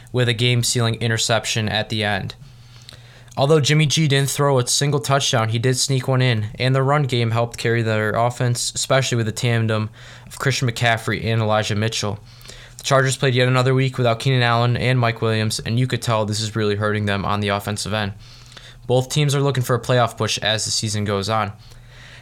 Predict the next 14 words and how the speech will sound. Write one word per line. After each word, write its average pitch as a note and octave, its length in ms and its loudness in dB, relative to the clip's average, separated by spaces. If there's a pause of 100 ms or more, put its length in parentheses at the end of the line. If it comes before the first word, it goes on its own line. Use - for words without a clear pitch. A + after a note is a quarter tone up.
And C3+ 120 2
then D#3 100 4
Monday F3+ 340 4
night, F3+ 380 4
Commanders E3+ 460 2
at E3+ 160 2
the D3+ 180 -2
Eagles. D#3+ 540 2 (340)
The C3+ 80 0
Commanders D#3 580 2
upset D#3+ 440 2
the - 120 -6
undefeated D#3+ 600 0
Eagles D#3+ 540 2